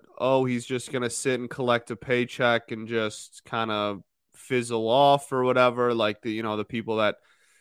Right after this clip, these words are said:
everybody's gotta take whenever something like this happens. And, and, um, we're not gonna speculate here. That's not what I do. That's, that's not what's going to be done. Uh, that's not good.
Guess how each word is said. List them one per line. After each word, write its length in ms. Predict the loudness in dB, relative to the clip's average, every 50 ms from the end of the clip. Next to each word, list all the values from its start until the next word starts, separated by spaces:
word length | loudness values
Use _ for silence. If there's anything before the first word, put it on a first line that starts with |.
| _ _ _ _ _ _ _ _ _ _ _ _ _ _ _ -4
everybody's 380 | -2 0 2 4 2 2 4
gotta 220 | 6 4 4 4 4
take 360 | 0 0 0 2 2 0 -2
whenever 280 | -6 -4 -4 -4 -6
something 280 | -4 -2 -2 -2 -2 0
like 180 | -2 -2 -2 -2
this 180 | -6 -6 -2
happens. 500 | 0 2 2 2 0 -2 -8 -10 -10 -10
And, 240 | -10 -10 -10 -10 -10
and, 420 | -8 -8 -6 -6 -8 -10 -12 -14 -16 -18 -18 _ _ _
um, 560 | -10 -6 -4 -4 -4 -6 -6 -8 -10 -12 -14 -16 _ _ _ _ _ _ _ _ _ _ _ _ _ _ _ _ _ _ _ -2 _
we're 100 | 8 10
not 200 | 10 10 10 8
gonna 140 | 4 2 2
speculate 640 | -2 4 6 6 6 8 6 2 2 2 2 0
here. 260 | 0 -4 -4 -4 -8 _ _ _ _ _ _ _ _ _ _ _ _ _ _ _ _
That's 240 | -2 -2 0 0 0
not 200 | 4 4 4 6
what 140 | 6 6 8
I 180 | 8 8 8
do. 360 | 6 4 2 0 0 -2 -4 _ _ _ _ _
That's, 320 | -2 -2 -2 -2 -4 -16 -8
that's 300 | _ -4 -4 -4 -6 -4
not 260 | -2 -2 0 0 -2
what's 180 | -4 -6 -8 -6
going 300 | -6 -4 -4 -4 -6 -6
to 40 |
be 140 | -6 -6 -6
done. 360 | -4 -2 -2 -2 -2 -4 -6 -14 _ _ _ _ _ _ _ _ _
Uh, 220 | -4 -2 0 0 0
that's 240 | -2 -4 -6 -6 -4
not 340 | -2 0 0 -2 -4 -6
good. 400 | -4 0 0 0 0 -2 -6 -16